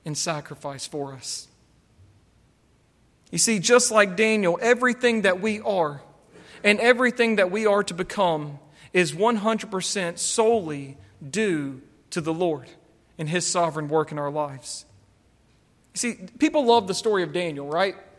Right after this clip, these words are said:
Especially in times like these. Everybody loves going to Daniel. They love pointing out all the cultural stuff.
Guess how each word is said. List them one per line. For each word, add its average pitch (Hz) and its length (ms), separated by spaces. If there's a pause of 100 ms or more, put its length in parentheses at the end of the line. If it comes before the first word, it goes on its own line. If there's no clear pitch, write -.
(280)
Especially 240 420
in 165 80
times 175 380
like 156 220
these. 151 260
Everybody 214 400
loves 170 340
going 170 260
to 160 60
Daniel. 143 380
They 175 140
love 226 380
pointing 208 300
out 196 140
all 185 140
the 170 80
cultural 165 420
stuff. - 240